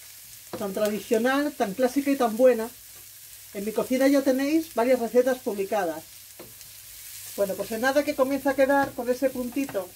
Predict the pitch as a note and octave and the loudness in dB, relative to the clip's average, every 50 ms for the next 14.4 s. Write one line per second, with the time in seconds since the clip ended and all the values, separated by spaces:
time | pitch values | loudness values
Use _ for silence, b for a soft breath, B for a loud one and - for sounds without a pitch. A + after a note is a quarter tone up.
0 | - - - - - - - G#3 F#3+ G3+ G3 G3 G3+ G3+ G3+ - C4+ C4+ C4+ C4 | -20 -20 -20 -20 -20 -12 -8 -6 -4 -4 -4 -4 -4 -6 -6 0 2 2 2 2
1 | C#4+ D#4 F4 - - - - - - - - - - - - - B B B B | 0 -4 -6 -10 -16 -20 -20 -20 -20 -20 -20 -20 -20 -20 -20 -20 B B B B
2 | B B B G3 F#3+ F#3+ A3+ A3+ A3+ A#3 A3+ A#3 A3 A3 G#3+ G#3+ - G#3+ G#3 A#3+ | B B B -10 -6 -2 -2 0 0 2 2 0 0 0 -2 -2 -2 0 0 2
3 | C4+ D4 D#4+ F4 E4+ - - - - - - - - - - - - - - - | 2 0 0 -2 -6 -12 -18 -20 -20 -20 -20 -20 -20 -20 -20 -20 -20 -20 -20 -20
4 | - - - - - - - - - - - - - - - - - - - - | -20 -20 -20 -20 -12 -12 -12 -12 -12 -16 -18 -18 -18 -18 -18 -18 -18 -16 -16 -16
5 | - - - - - - - - - - - - - - - - - - G#3+ G#3 | -16 -6 -4 -4 -4 -4 -10 -14 -16 -16 -8 -8 -8 -8 -8 -14 -10 -6 -4 0
6 | A#3 C4+ C#4+ C#4+ C4+ C4 B3+ A3 - - - C4+ C#4+ D4+ E4+ E4+ - - B3+ - | 2 4 4 4 2 2 0 -2 -2 -4 -4 -2 0 0 -2 -2 -4 -6 -6 -4
7 | - G3+ G3 A#3+ A3+ A3 G#3+ F#3 G#3 A3+ A#3 - C4+ C4+ B3 - C4+ B3 A#3+ A#3+ | -4 -4 -2 0 0 -2 -2 -2 -2 -2 -2 2 0 0 0 2 2 2 2 2
8 | A#3 - C#4 C4+ C4 C4 D4 D#4+ - - - - - D4 D4 - - - - - | 2 2 2 2 2 0 -2 -4 -8 -12 -14 -6 -6 -4 -4 -4 -8 -14 -14 -14
9 | - - - - - - - - - - - - - - - - - - - - | -14 -14 -14 -14 -14 -14 -14 -12 -10 -10 -10 -10 -10 -12 -14 -14 -12 -12 -12 -12
10 | - - - - - - - - - - - - - - - - - - - - | -12 -12 -12 -8 -6 -6 -6 -6 -8 -10 -10 -10 -10 -10 -10 -10 -10 -10 -10 -10
11 | - - - - - - - - - - - - - - - - - - - - | -10 -10 -10 -10 -10 -10 -10 -10 -10 -10 -10 -10 -8 -8 -8 -8 -8 -8 -10 -8
12 | - - - - - - - - - - - - - - - - - - - - | -8 -8 -8 -8 -8 -8 -8 -8 -8 -8 -8 -6 -8 -8 -8 -8 -8 -8 -8 -8
13 | - - C#3+ A3+ A3+ B3 C4 B3+ C#4+ D4 D4 C#4+ - D4 C#4+ C#4 C4 - C#4 C#4+ | -6 -2 0 2 4 4 4 4 4 2 2 2 0 4 4 4 4 6 4 4
14 | C#4 D#4 D4+ D4+ D4+ D4+ - D#4 | 4 4 4 4 4 4 2 0